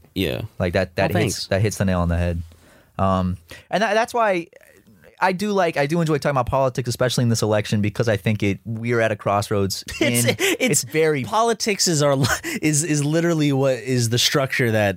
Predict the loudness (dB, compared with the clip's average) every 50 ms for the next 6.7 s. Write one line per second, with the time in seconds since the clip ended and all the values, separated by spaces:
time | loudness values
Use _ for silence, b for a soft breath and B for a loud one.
0 | -4 -4 -2 0 0 -2 -4 -8 -12 -12 -14 -12 -6 -2 0 0 0 0 0 0
1 | 2 2 2 2 0 0 0 0 0 2 2 2 2 2 2 0 0 0 0 0
2 | 0 0 -2 -2 -2 -4 -4 -6 -8 -8 -8 -6 -2 0 0 2 2 2 0 -2
3 | -2 -2 -4 -2 -2 -2 -2 0 0 0 -2 -2 -2 0 0 2 2 2 0 0
4 | -2 -2 -2 -2 -2 -4 -4 -2 -2 -2 0 0 0 0 0 0 -2 -2 -2 -2
5 | 0 0 0 -2 0 -2 -2 -2 -2 -4 -4 -4 -4 -4 -4 -4 -2 0 0 0
6 | 0 -2 -4 -6 -8 -12 -12 _ -2 0 0 2 0 0